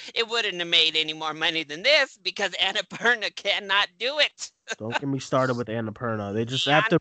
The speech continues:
Speaker 2: book,
Speaker 1: can't do it
Speaker 2: after,
Speaker 1: either.
Speaker 2: after how they disrespected Bookmart, Booksmart, I don't, I don't know what to do.
Speaker 1: They, they were
Speaker 2: That's
Speaker 1: the
Speaker 2: weird.
Speaker 1: distributors behind Missing Link too. <laughs> I
Speaker 2: Yeah.
Speaker 1: mean, they just bomb city.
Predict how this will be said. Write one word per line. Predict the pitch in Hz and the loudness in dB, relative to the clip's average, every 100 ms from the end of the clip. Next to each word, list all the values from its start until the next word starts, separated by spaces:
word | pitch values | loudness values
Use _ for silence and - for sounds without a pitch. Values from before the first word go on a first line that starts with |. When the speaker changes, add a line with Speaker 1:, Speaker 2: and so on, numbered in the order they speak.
| - | 2
Speaker 2:
book, | 160 | -2
Speaker 1:
can't | 147 - | -2 -6
do | 226 | -6
it | 240 | 2
Speaker 2:
after, | 147 247 185 | 4 4 4
Speaker 1:
either. | 170 170 160 - - _ _ | 2 2 0 -4 -16 _ _
Speaker 2:
after | 135 147 180 | -4 2 4
how | 170 | 6
they | 160 160 | 4 4
disrespected | 151 - 156 - 151 - 135 | 0 -2 -4 0 -2 -2 -4
Bookmart, | 120 127 139 123 117 107 - | -2 -2 0 0 0 -2 -6
Booksmart, | 127 143 - - 117 104 | -2 -2 -2 -2 -2 0
I | 117 | 0
don't, | 127 127 117 | 2 2 -2
I | 127 123 | -4 -2
don't | 123 120 | 0 0
know | |
what | 113 113 | -2 -4
to | - | -8
do. | 104 104 104 | -6 -4 -6
Speaker 1:
They, | - 185 - | -2 -2 0
they | 180 202 | 0 2
were | 214 | 2
Speaker 2:
That's | 220 | 0
Speaker 1:
the | 220 | -2
Speaker 2:
weird. | 214 | -2
Speaker 1:
distributors | 202 202 220 226 - | -4 -4 -4 -4 -6
behind | 208 208 208 | -2 -2 -4
Missing | 185 208 220 220 | -8 -8 -10 -8
Link | 220 233 277 | -6 -6 -8
too. | - 277 277 220 - | -8 -6 -2 -4 -6
<laughs> | - 370 | -6 0
I | 320 | 6
Speaker 2:
Yeah. | 160 160 139 | 8 8 8
Speaker 1:
mean, | |
they | 135 269 - - | 6 4 -2 -14
just | - 185 | -20 0
bomb | 185 208 247 247 | 6 6 6 0
city. | - - 226 202 | -6 0 2 2